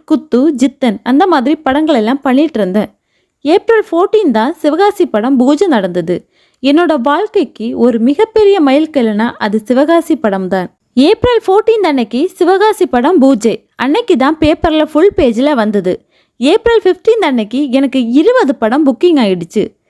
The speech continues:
சிவகாசின்னு சொல்லிட்டு சாரோட போஸ்டர் வந்ததுக்கே இருபது படம் புக்கிங் ஆயிடுச்சு. ஃபிஃப்டீன்த்துக்கு மட்டும்தான் இருபது படம். அப்போ சிக்ஸ்டீன்த்துக்கு யோசிச்சு பாருங்க, செவன்டீன்த்துக்கு யோசனை பண்ணி பாருங்க.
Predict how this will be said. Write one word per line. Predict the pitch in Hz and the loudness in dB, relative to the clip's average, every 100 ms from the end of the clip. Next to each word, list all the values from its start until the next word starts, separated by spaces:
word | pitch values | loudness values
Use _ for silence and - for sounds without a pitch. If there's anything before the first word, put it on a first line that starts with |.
| _ _ - | _ _ -4
சிவகாசின்னு | 320 440 508 480 440 392 | 0 2 2 0 0 0
சொல்லிட்டு | - 277 247 220 247 - | 0 0 -2 -2 -4 -2
சாரோட | 285 311 392 381 359 | 0 0 0 0 -2
போஸ்டர் | 302 381 - 415 | -2 -2 0 0
வந்ததுக்கே | 320 277 311 226 190 233 302 | 0 0 0 -2 -2 -4 0
இருபது | 262 339 415 247 | 0 2 2 0
படம் | 214 214 294 | -2 0 2
புக்கிங் | 247 330 311 | 2 2 2
ஆயிடுச்சு. | 240 180 180 - 202 - _ _ _ - | 2 0 -4 -6 -8 -8 _ _ _ -2
ஃபிஃப்டீன்த்துக்கு | 269 - 427 427 392 370 | -2 0 0 0 0 0
மட்டும்தான் | 302 233 294 269 339 | 0 0 0 0 2
இருபது | 339 330 359 302 | 2 2 0 0
படம். | 247 220 202 _ - | -2 -2 -4 _ -10
அப்போ | 240 302 320 | -4 -2 0
சிக்ஸ்டீன்த்துக்கு | 339 - 415 440 427 370 | -2 0 0 0 0 2
யோசிச்சு | 349 349 294 302 | 2 0 -4 -4
பாருங்க, | 285 269 254 247 254 254 254 _ _ _ _ - | 0 0 0 0 0 -2 -8 _ _ _ _ -4
செவன்டீன்த்துக்கு | 277 339 453 440 381 359 | 0 2 2 0 0 2
யோசனை | 320 330 339 311 | 2 0 0 0
பண்ணி | 285 269 | 0 -2
பாருங்க. | 247 247 233 226 233 | 0 -2 -2 -2 -2